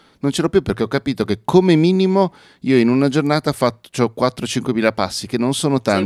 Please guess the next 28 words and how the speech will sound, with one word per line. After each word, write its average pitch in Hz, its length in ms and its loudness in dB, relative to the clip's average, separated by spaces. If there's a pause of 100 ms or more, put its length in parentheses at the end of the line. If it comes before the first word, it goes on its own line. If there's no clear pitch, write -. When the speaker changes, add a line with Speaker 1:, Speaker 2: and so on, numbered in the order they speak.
Speaker 2:
bravissimo. 180 640 -4
Speaker 1:
ma 120 140 2
mi 135 120 4
Speaker 2:
No, 135 60 4
Speaker 1:
impediscono 131 480 2
Speaker 2:
però 123 100 2
Speaker 1:
l'infarto, 95 580 -2
quantomeno. 92 640 -6
Speaker 2:
Infatti. - 560 -18 (240)
Speaker 1:
E, 101 560 0
e 120 120 -2
poi 127 400 2
da 123 120 0
lì 117 160 2
a 117 80 2
salire, 92 460 -2
no? 104 220 -2
Non 117 160 -2
me 127 60 0
ne 123 60 0
frega 117 200 -4
niente 107 240 -4
sapere 98 360 -4
che 95 160 -6
le 92 120 -6
faccio 101 260 -6
sempre 95 360 -4
tot, - 360 -4